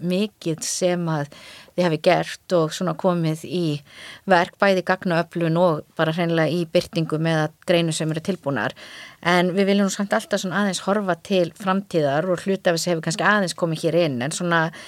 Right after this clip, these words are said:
eh, ef að við veltum aðeins fyrir okkur, hvað eru svona næstu skref og kannski hvað er það sem þið er að vinna í núna og hvað svona er mest spennandi sem að við kannski förum að sjá á næstu vikum, mánuðum og,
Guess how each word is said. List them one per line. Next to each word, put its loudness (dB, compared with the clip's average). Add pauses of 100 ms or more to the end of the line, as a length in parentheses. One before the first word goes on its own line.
(420)
eh, 6
ef 4
að 6
við 4
veltum 0
aðeins 0
fyrir 2
okkur, -4
hvað 2
eru -2
svona 0
næstu -6
skref 2
og 4
kannski 0
hvað 4
er 2
það 0
sem -2
þið 4
er 2
að 0
vinna 2
í 0
núna 4
og -2 (420)
hvað 2
svona 0
er 2
mest -2
spennandi 0
sem -4
að 0
við 0
kannski -4
förum 0
að -2
sjá 2
á 0
næstu -2
vikum, 2
mánuðum 0
og, -4